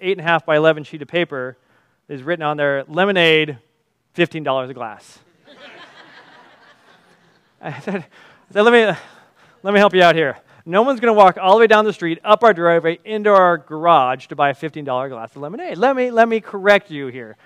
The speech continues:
Took him down to the end of the street, changed the price to fifty cents. My mi-, wife made some really nice directions or decorations for him, and he made a lot of money, too much money, in, in my opinion. But my, as a parent, I saw my kid <laughs> going down the wrong path, so I corrected and I redirected my kid. Now,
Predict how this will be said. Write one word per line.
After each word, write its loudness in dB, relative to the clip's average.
Took -8
him -10
down 2
to -8
the -8
end -6
of -12
the -18
street, -10
changed -6
the -20
price 0
to -20
fifty -4
cents. -6
My -6
mi-, 0
wife -2
made -12
some -20
really -2
nice 0
directions -6
or -4
decorations 0
for -10
him, -14
and -14
he -10
made 0
a 4
lot 4
of 2
money, 0
too -14
much -10
money, -10
in, -16
in -18
my -10
opinion. -6
But 2
my, 4
as 2
a -4
parent, 4
I 6
saw 4
my 0
kid 0
<laughs> -
going 0
down 2
the -6
wrong 0
path, -2
so 0
I 6
corrected 0
and -4
I 4
redirected -2
my -8
kid. -10
Now, 0